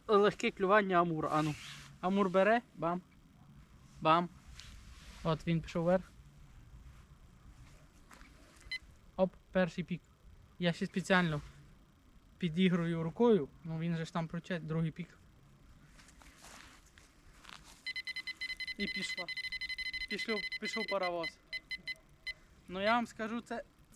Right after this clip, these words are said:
льоска. Це тут уже десь півтора-два метри іде розтяг льоски.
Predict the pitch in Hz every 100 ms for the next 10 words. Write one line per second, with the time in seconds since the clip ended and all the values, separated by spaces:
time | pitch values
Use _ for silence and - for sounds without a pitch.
0 | - - - 196 226 269 - 202 170 -
1 | - - - - - - - - - -
2 | - - - 208 208 240 214 226 214 202
3 | 208 - - - - 175 160 - 202 175
4 | 220 220 214 190 202 170 151 156 139 -
5 | - - - - - 175 196 185 - 196
6 | - 180 160 - 151